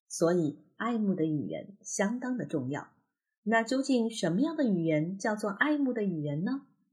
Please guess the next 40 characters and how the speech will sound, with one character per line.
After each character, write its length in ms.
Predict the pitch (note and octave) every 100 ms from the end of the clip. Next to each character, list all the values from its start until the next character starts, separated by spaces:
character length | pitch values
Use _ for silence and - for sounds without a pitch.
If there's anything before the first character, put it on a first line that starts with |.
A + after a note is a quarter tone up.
| _ _
比 160 | - D3+
方 160 | F3
说， 320 | F#3+ A3+ A#3 - _ _ -
我 140 | F3
爱 260 | - C4+ C#4+
你， 260 | F3+ - - _ _ _ _ -
我 120 | A#3+
很 220 | D4+ G3+
想 480 | - - C3+ C3+ A3+
你， 160 | A#3 - _ _ _ -
我 140 | E3+ F3
很 180 | D3
高 220 | C3 F#3+ A#3
兴 400 | - G#3+ D#3+ -
能 140 | D3+
够 100 | F#3+
看 340 | A3 - F4+ D4
见 260 | A3+ D#3+
你， 180 | - - _ _ _ -
我 140 | C#3
真 240 | B2+ A#3 E4+
的 80 |
需 260 | D#4+ - F3
要 200 | G#3 F3+
你， 160 | C#3+ - _ _ _ _ -
能 200 | F3+ F3+
够 140 | F4
和 180 | D#4 E3+
你 180 | A3 F#3+
在 220 | - G3
一 100 | E3
起 380 | D3+ - - - -
是 180 | - E3+
我 120 | -
最 180 | - F#3
幸 300 | G3 A3+ G3+
福 160 | -
的 100 | D#3
事 220 | D3+ - F3+
情。 320 | - C#3